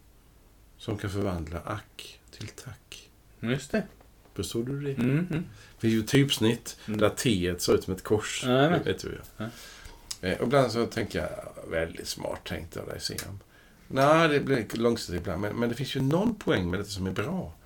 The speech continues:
Speaker 2: Mm.
Speaker 1: Och det är att, eh, jag är skapad av Gud, älskad av Gud och försonad genom, i Kristus. Alltså korset kanske kan förvandla mitt ack till ett tack.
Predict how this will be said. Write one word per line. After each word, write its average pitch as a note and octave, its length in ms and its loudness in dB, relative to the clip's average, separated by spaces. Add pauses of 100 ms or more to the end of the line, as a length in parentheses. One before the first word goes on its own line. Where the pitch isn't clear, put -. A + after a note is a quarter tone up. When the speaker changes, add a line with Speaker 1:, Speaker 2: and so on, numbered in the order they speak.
(240)
Speaker 2:
Mm. G#2 200 -8
Speaker 1:
Och G#2 60 -2
det B2+ 120 0
är A2+ 40 2
att, F#2 180 -2 (1080)
eh, A#2+ 240 0
jag A#2+ 240 2
är A2+ 40 2
skapad C#3+ 400 -2
av C3+ 60 0
Gud, A#2+ 220 0
älskad G2 380 -2
av E2+ 160 -6
Gud E2 260 -8 (500)
och - 120 -12
försonad G2+ 840 -2
genom, C#3+ 260 -6
i B2 80 -8
Kristus. - 560 -10 (720)
Alltså F#2 200 -4
korset - 760 -2 (480)
kanske C#3 320 -2
kan G#2+ 180 -6
förvandla F2 540 -4
mitt - 300 -12
ack - 380 -10
till - 160 -10
ett - 120 -14
tack. - 560 -12